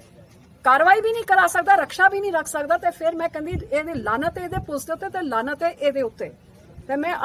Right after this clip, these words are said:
ਅੱਜ ਡੀ ਆਈ ਜੀ ਸਾਹਿਬ ਨੂੰ ਫੋਨ ਕਰਕੇ ਬੇਨਤੀ ਕੀਤੀ ਹੈ ਕਿ ਪੁਲਿਸ ਪੁਲਿਸ ਨੂੰ ਬਚਾਏ ਨਾ।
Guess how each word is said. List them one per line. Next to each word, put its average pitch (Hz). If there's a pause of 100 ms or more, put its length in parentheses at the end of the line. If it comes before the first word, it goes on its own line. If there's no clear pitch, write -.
ਅੱਜ 330
ਡੀ 277
ਆਈ 311
ਜੀ 370
ਸਾਹਿਬ 349
ਨੂੰ 349
ਫੋਨ 285
ਕਰਕੇ 302
ਬੇਨਤੀ 269
ਕੀਤੀ 247
ਹੈ 294 (1200)
ਕਿ 277
ਪੁਲਿਸ 381
ਪੁਲਿਸ 349
ਨੂੰ 370
ਬਚਾਏ 277
ਨਾ। 233